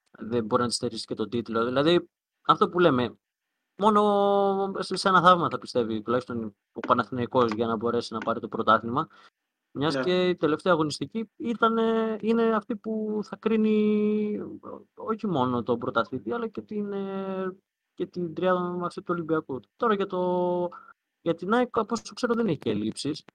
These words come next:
Speaker 1: πέραν τη,
Speaker 2: Μόνο ο
Speaker 1: το
Speaker 2: Λιβάη, ο
Speaker 1: κλασικό, ναι.
Speaker 2: οποίος νομίζω ότι θα παίξει, γιατί θα έχει αισθανθεί μια διαθεσία.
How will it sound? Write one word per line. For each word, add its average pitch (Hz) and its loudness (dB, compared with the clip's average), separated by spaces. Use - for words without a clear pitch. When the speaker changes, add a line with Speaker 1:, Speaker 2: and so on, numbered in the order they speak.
Speaker 1:
πέραν 127 2
τη, 120 -8
Speaker 2:
Μόνο 180 2
ο - 4
Speaker 1:
το 175 2
Speaker 2:
Λιβάη, 170 0
ο - 0
Speaker 1:
κλασικό, 185 6
ναι. 165 -2
Speaker 2:
οποίος 180 -4
νομίζω 175 -6
ότι 165 -4
θα 151 -2
παίξει, 139 -4
γιατί 143 -6
θα 139 -8
έχει - -12
αισθανθεί 135 -6
μια 135 -6
διαθεσία. 123 -4